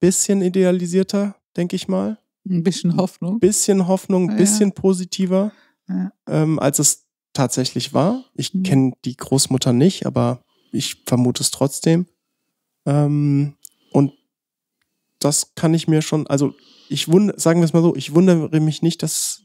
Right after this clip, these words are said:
Speaker 1: die Person als drei ausgerechnet diejenige, die einzige Person war, die da geredet hat. Nicht mal die direkten Kinder, also nicht mal die Eltern sozusagen.
Speaker 2: Ja,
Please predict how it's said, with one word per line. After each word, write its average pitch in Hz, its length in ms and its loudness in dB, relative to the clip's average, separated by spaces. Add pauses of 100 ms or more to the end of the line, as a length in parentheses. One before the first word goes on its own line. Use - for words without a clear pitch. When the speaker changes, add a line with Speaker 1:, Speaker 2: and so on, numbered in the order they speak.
Speaker 1:
die 160 80 -2
Person 156 360 2
als 143 240 -4 (440)
drei 135 460 0 (180)
ausgerechnet 139 840 -2
diejenige, 143 680 0 (100)
die - 120 2
einzige 147 360 2
Person 139 440 0
war, 135 160 0
die 135 160 -8
da 127 160 -2
geredet 143 420 -4
hat. - 180 -20 (460)
Nicht - 160 0
mal 135 140 6
die 135 280 -2 (680)
direkten 135 380 0
Kinder, 143 340 0
also 120 240 0
nicht 131 220 0
mal 127 140 2
die - 160 -4
Eltern 131 380 0
sozusagen. 131 580 -6
Speaker 2:
Ja, 123 220 2